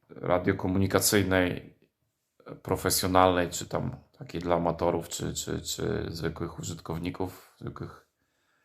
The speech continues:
Exibiradia na przykład, ale też, mówię, postaram się, się coś z awioniki wrzucić. E, no, także trzymajcie się, pozdrawiam serdecznie w niedzielę.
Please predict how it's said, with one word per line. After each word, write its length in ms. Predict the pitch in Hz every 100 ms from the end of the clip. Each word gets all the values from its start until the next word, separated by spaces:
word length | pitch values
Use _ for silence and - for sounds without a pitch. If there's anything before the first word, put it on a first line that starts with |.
| _ _ -
Exibiradia 680 | - 92 95 98 107 117
na 100 | 123
przykład, 440 | 123 139 135 156 135
ale 200 | 143 143
też, 500 | 143 131 - - -
mówię, 240 | 110 98
postaram 480 | 92 98 - 101 95
się, 240 | - 92 -
się 160 | -
coś 220 | - 92
z 80 | 90
awioniki 500 | 90 98 90 85 85
wrzucić. 540 | 82 82 80 - - - - - - _ _ _ _ _ _ _ _ _ _ _ _ _ _ _
E, 140 | 113 117
no, 400 | 123 107 113 - - -
także 500 | 120 117 123 123 117
trzymajcie 480 | - - 147 123 117
się, 200 | 101 117
pozdrawiam 540 | 117 110 104 110 110 101
serdecznie 520 | 104 98 101 - 98
w 80 | 101
niedzielę. 580 | 92 98 101 104 104